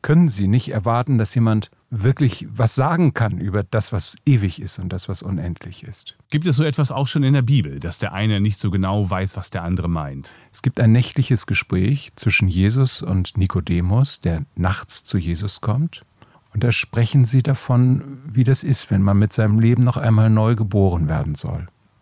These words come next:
Speaker 1: Und schon in diesem ersten Gespräch gibt es über das Wort neu geboren ein Missverständnis zwischen Jesus und Nikodemus, das ganz schwer aufzuklären ist. Der eine spricht von der Geburt aus einem größeren, aus einem göttlichen Zusammenhang,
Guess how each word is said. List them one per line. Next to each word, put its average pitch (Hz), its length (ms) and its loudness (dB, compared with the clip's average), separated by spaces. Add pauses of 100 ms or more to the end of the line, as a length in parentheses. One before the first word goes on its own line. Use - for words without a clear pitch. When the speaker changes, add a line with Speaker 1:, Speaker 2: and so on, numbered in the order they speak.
Speaker 1:
Und 101 160 2
schon 139 160 4
in 120 160 6
diesem 123 280 4
ersten 175 440 0
Gespräch 123 480 0
gibt - 200 -4
es - 120 -2
über 98 180 -4
das 92 220 -2
Wort 92 300 0
neu 123 260 2
geboren 131 420 0
ein 107 140 2
Missverständnis - 720 0
zwischen - 260 -4
Jesus 107 380 0
und 98 100 0
Nikodemus, 113 640 0
das - 160 -2
ganz 160 180 4
schwer 135 220 2
aufzuklären - 640 -4
ist. - 240 -18 (540)
Der 98 100 0
eine 104 220 4
spricht - 320 -2
von 110 100 4
der 101 100 4
Geburt 92 560 0 (600)
aus - 240 -2
einem 90 340 0
größeren, 123 640 2
aus - 180 -4
einem 87 160 -2
göttlichen 120 500 0
Zusammenhang, 117 760 2